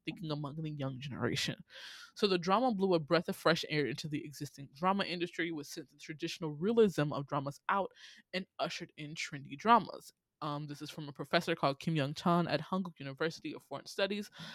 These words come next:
Unlike melodramas, which commonly feature birth secrets,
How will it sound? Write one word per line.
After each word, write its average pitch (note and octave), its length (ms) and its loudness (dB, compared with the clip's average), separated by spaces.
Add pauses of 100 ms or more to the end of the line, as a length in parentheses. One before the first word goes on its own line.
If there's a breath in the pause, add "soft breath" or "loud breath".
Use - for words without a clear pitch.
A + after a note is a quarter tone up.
(260 loud breath)
Unlike A3+ 280 8
melodramas, F#3 760 6
which D3+ 180 -6
commonly G#3 540 2
feature F3 340 -4
birth D#3 260 0
secrets, - 540 -2